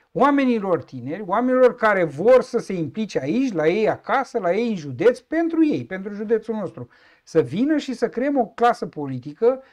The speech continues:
uh, o concurență în clasa politică și,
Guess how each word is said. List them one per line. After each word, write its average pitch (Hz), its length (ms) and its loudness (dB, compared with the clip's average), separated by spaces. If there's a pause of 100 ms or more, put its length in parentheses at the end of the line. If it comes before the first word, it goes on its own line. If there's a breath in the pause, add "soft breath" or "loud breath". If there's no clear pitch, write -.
(600 soft breath)
uh, 170 280 -2
o 208 160 4
concurență 226 680 4
în 160 120 -2
clasa 170 320 0
politică 135 880 -8 (300 soft breath)
și, - 560 -8